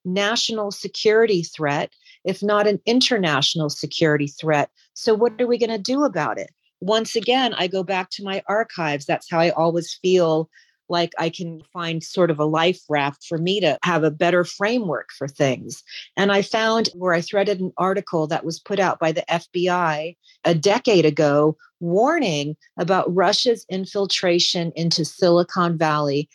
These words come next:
and academia and what type of national security threats that that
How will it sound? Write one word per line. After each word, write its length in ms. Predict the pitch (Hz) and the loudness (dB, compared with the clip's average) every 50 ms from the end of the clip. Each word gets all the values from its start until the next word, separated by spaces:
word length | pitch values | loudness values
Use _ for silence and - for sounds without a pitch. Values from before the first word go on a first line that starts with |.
| _ _ - | _ _ -4
and 140 | 156 160 - | -4 -2 0
academia 920 | 160 170 165 - 180 165 151 160 156 160 156 151 151 143 143 139 147 156 _ _ _ _ _ - | 0 0 2 2 2 2 4 2 2 4 2 2 2 2 2 0 0 -2 _ _ _ _ _ -2
and 180 | 160 160 160 | 0 2 2
what 320 | 151 151 165 180 175 - - _ _ - | 2 2 2 2 2 2 -2 _ _ -8
type 400 | - - - 170 165 170 170 _ _ - | -4 -2 0 2 2 2 0 _ _ -2
of 320 | 165 160 156 151 151 147 - _ _ _ _ - | 0 2 4 2 2 0 -4 _ _ _ _ -6
national 600 | 175 175 170 165 156 156 - - 180 170 160 156 | -4 -2 0 0 0 -2 -2 -4 -4 -4 -4 -6
security 600 | - - 170 160 - - 180 165 165 160 160 151 | -6 -8 -10 -8 -4 0 4 4 4 4 2 0
threats 600 | 143 - - - 165 160 170 160 147 - - - | -2 -6 -10 -6 -2 0 2 2 0 -2 -6 -12
that 140 | - 151 - | -10 -6 -2
that 200 | 175 160 151 - | 0 -2 -2 -2